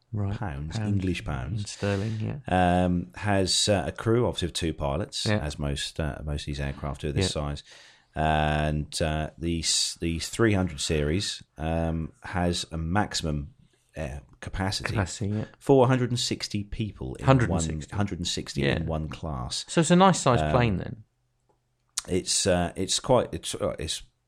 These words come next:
Speaker 2: it's a, you know, it's a well proportioned aircraft.
Speaker 1: Mm.
Speaker 2: It's very good, uh, very good. It's got a great, great range,
Speaker 1: Mm.
Speaker 2: uh, just under three thousand nautical mile range.
Speaker 1: Yeah.
Speaker 2: Uh, cruises at Mach point eight two, which is,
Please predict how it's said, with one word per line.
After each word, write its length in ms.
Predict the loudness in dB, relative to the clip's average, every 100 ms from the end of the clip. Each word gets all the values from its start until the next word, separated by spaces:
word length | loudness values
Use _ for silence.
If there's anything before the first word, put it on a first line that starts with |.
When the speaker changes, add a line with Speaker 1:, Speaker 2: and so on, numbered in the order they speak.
| _
Speaker 2:
it's 240 | -8 -6
a, 100 | -6 -8
you 120 | -8
know, 60 | -6
it's 140 | -8 -6
a 40 |
well 300 | -2 0 0
proportioned 580 | -4 -4 -2 -2 -2 0
aircraft. 600 | 2 2 2 2 2 -2
Speaker 1:
Mm. 40 |
Speaker 2:
It's 80 | -4
very 220 | -2 0
good, 240 | 0 -4 -4
uh, 260 | -4 -6 -4
very 240 | -2 -2
good. 80 | -4
It's 100 | -4
got 180 | -6 -4
a 40 |
great, 340 | 2 2 2 0
great 280 | 0 0
range, 560 | 0 0 2 2 2 2
Speaker 1:
Mm. 140 | 0 -6 -12 -20 -10 -2
Speaker 2:
uh, 260 | 2 2
just 240 | 0 0 0
under 180 | -2
three 480 | -4 -4 0 0 -2
thousand 600 | -4 -4 -2 -2 -2 -2
nautical 360 | -2 -4 -6 -4
mile 320 | -2 -2 -2
range. 600 | -2 -2 -2 -4 -6 -10 _
Speaker 1:
Yeah. 260 | -2 0 0
Speaker 2:
Uh, 240 | -2 -4
cruises 460 | -2 2 4 2 -2
at 100 | -4
Mach 400 | -4 -4 -6 -6
point 240 | -2 -2 -2
eight 280 | -6 -4
two, 300 | -4 0 0 0
which 160 | -4
is, 160 | -12